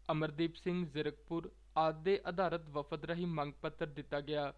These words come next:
ਦੱਸਣਯੋਗ ਹੈ ਕਿ ਪੰਜਾਬ ਹਰਿਆਣਾ ਹਾਈ ਕੋਰਟ ਵਿੱਚ ਪੰਜਾਬ ਵਿੱਚ ਵਗ ਰਹੇ ਨਸ਼ਿਆਂ ਦੇ ਦਰਿਆ ਦੇ ਮੁੱਦੇ ਉੱਪਰ ਪਾਈ ਰਿਟ ਤਹਿਤ ਹਾਈ ਕੋਰਟ ਵੱਲੋਂ ਇਸ ਮੁੱਦੇ ਉੱਪਰ ਖੁਦ ਨਜ਼ਰ ਰੱਖੀ ਜਾ ਰਹੀ ਹੈ ਅਤੇ ਪੰਜਾਬ ਸਰਕਾਰ ਵੱਲੋਂ ਇਸ ਸਮੁੱਚੀ ਪ੍ਰਕਿਰਿਆ ਉੱਪਰ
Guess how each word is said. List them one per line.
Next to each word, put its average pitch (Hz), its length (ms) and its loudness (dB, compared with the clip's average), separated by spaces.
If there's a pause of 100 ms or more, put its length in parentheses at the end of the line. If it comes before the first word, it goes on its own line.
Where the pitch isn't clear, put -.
(180)
ਦੱਸਣਯੋਗ 170 500 2
ਹੈ 190 60 4
ਕਿ 214 160 0
ਪੰਜਾਬ 151 580 0
ਹਰਿਆਣਾ 165 280 2
ਹਾਈ 160 220 -2
ਕੋਰਟ 165 320 -4
ਵਿੱਚ 175 240 -4
ਪੰਜਾਬ 147 440 0
ਵਿੱਚ 165 280 -6
ਵਗ 143 340 -2
ਰਹੇ 165 220 0
ਨਸ਼ਿਆਂ 160 460 -2
ਦੇ 170 160 0
ਦਰਿਆ 147 360 0
ਦੇ 160 140 -2
ਮੁੱਦੇ 156 320 -4
ਉੱਪਰ 160 440 -2
ਪਾਈ 160 260 6
ਰਿਟ 165 240 -2 (100)
ਤਹਿਤ 190 340 0 (120)
ਹਾਈ 156 140 0
ਕੋਰਟ 170 320 -2
ਵੱਲੋਂ 185 260 -2 (100)
ਇਸ 165 200 -6
ਮੁੱਦੇ 147 300 -2
ਉੱਪਰ 160 320 -4 (100)
ਖੁਦ 180 260 0 (120)
ਨਜ਼ਰ 156 300 2
ਰੱਖੀ 151 280 -2
ਜਾ 151 200 2
ਰਹੀ 156 260 0
ਹੈ 180 260 0
ਅਤੇ 170 180 -2
ਪੰਜਾਬ 156 460 -2 (100)
ਸਰਕਾਰ 170 320 0
ਵੱਲੋਂ 165 260 -2 (380)
ਇਸ 185 240 -2
ਸਮੁੱਚੀ 160 380 0
ਪ੍ਰਕਿਰਿਆ 160 460 -2
ਉੱਪਰ 180 320 -2